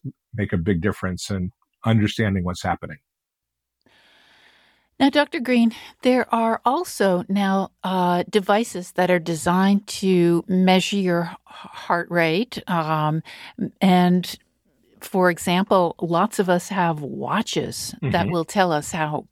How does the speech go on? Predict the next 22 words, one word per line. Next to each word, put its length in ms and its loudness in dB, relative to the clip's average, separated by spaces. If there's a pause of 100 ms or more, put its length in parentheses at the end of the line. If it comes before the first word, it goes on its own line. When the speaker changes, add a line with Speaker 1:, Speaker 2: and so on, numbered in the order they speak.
Speaker 2:
quickly 580 0
our 240 0
hearts 480 -2
are 260 -2
beating, 600 0
and 200 0
they'll 160 2
show 340 2
us, 300 0
you 80 -2
know, 220 0 (520)
how 460 0
much 460 -2
we 100 4
were 140 4
able 220 0
to 140 -12
get 300 0
our 300 0 (380)
heart 320 -2
rate 380 -2
up 200 2